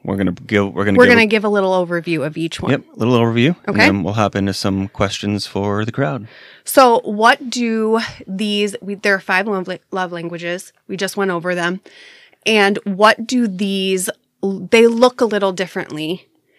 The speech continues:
Speaker 2: than they do for adults, than they do for kids.
Speaker 1: Yes, the verbiage is,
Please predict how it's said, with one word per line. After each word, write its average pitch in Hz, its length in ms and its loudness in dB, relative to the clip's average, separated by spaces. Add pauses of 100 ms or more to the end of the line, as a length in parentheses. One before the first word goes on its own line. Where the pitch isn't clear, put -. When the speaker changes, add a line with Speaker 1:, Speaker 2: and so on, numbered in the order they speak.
(180)
Speaker 2:
than 190 420 2
they 185 180 2
do 180 280 -4
for 180 380 -2
adults, 165 540 -2
than 175 220 -4
they 175 140 -4
do 170 200 -6
for 160 160 -8
kids. - 260 -12
Speaker 1:
Yes, - 220 -6
the 101 100 -6
verbiage 87 420 -4
is, 90 200 -8